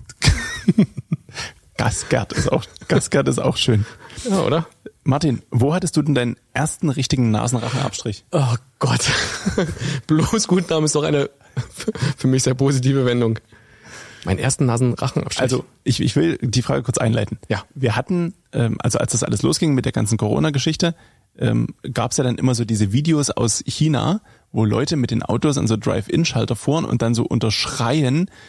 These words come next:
Speaker 1: diesen,
Speaker 2: <laughs>
Speaker 1: diesen zwanzig
Speaker 2: Ja, ja.
Speaker 1: Zentimeter langen Ömmes da durch die Nase gesteckt kriegen und dann,
Speaker 2: Mhm.
Speaker 1: „Äh, äh, äh, Hilfe“, so.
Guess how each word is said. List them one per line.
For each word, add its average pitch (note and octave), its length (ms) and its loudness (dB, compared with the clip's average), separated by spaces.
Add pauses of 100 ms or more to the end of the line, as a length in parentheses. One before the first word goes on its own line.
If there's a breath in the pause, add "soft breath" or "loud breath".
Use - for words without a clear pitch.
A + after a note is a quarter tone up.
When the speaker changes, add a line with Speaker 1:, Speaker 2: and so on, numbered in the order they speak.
(320 loud breath)
Speaker 1:
diesen, C3 260 2 (220)
Speaker 2:
<laughs> - 220 -4
Speaker 1:
diesen C#3 320 -2 (180 loud breath)
zwanzig D3+ 440 0
Speaker 2:
Ja, F3+ 100 2
ja. F#3 100 2
Speaker 1:
Zentimeter D3 580 0
langen B2+ 380 -2 (260)
Ömmes D#3+ 280 2
da B2 100 0
durch A#2+ 160 -2
die C#3 100 -2
Nase C3 300 0
gesteckt B2+ 300 -2
kriegen D3+ 220 0
und B2+ 40 2
dann, C3 120 2
Speaker 2:
Mhm. A#2+ 200 2
Speaker 1:
„Äh, D3 340 -2
äh, D3 380 0
äh, C3+ 40 -2
Hilfe“, D3 400 -2
so. C#3 220 2